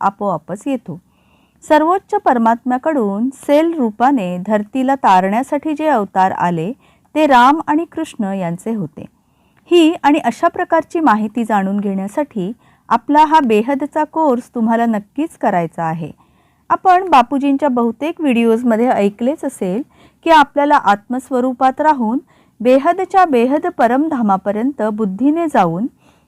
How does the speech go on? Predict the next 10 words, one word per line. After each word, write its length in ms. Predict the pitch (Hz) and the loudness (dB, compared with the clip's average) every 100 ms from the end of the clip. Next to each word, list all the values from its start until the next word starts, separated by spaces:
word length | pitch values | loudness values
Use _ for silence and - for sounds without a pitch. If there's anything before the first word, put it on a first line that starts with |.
| _ | _
बेहदच्या 640 | 226 277 294 349 370 370 359 | 2 4 4 2 0 0 2
निराकार 600 | 302 226 247 269 277 285 | 2 4 2 4 4 2
परमपित्याकडून 1040 | 285 220 247 311 311 254 214 208 190 202 | 0 0 2 0 -2 -4 -4 -4 -4 -4
पॉवर 440 | 208 202 175 185 226 | -2 0 2 0 -4
घेऊन 400 | 208 180 165 247 - _ _ _ | -2 -4 -4 -6 -10 _ _ _
ती 240 | 349 320 359 | 0 0 0
शंभर 520 | - 269 233 233 311 | 0 2 4 2 0
कलेच्या 500 | 370 285 214 208 220 | 0 -2 -2 -2 -2
मल्टिवर्समध्ये 960 | 294 240 214 294 320 262 233 - 214 226 | -2 -2 -2 -4 -2 -2 -2 -6 -4 -4
उतरवून 640 | - 190 - 247 320 285 | -4 -6 -4 -2 2 2